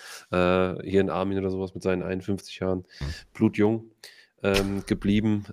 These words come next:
Speaker 1: äh, und, äh, nach wie vor auch mit dabei. Wer weiß, ne, wie lang's die Pro League noch gibt oder ob's die Pro League dann in so vielen Jahren, äh, auch noch gibt. Aber wie auch immer,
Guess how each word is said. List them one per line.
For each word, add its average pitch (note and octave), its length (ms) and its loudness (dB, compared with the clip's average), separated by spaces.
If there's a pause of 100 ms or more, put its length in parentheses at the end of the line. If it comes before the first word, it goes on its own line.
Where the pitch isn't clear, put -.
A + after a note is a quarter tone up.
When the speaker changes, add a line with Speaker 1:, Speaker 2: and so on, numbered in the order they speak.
Speaker 1:
äh, G2+ 60 -2
und, F#2+ 640 -2
äh, F2 260 0
nach F2+ 260 0
wie G2 80 2
vor - 180 0
auch F#2 100 -4
mit F2+ 160 -2
dabei. F2 400 2
Wer A2+ 140 10
weiß, E2+ 280 -10
ne, A2+ 140 -8
wie F#2+ 60 -10
lang's F#2+ 240 -8
die F2+ 80 -10
Pro - 160 -12
League F2+ 260 -12 (440)
noch F2 180 -8
gibt - 240 -4
oder E2 120 -4
ob's - 140 -8
die E2 80 -10
Pro - 180 -6
League E2 140 -8
dann E2 140 -10
in D#2+ 100 -12
so D#2 80 -16
vielen D#2 180 -12
Jahren, E2+ 240 -4
äh, - 160 -14
auch F2 380 -6
noch F2 120 -2
gibt. F2+ 180 0
Aber F#2+ 340 4 (240)
wie A#2+ 140 8
auch G#2+ 120 6
immer, A2+ 440 -2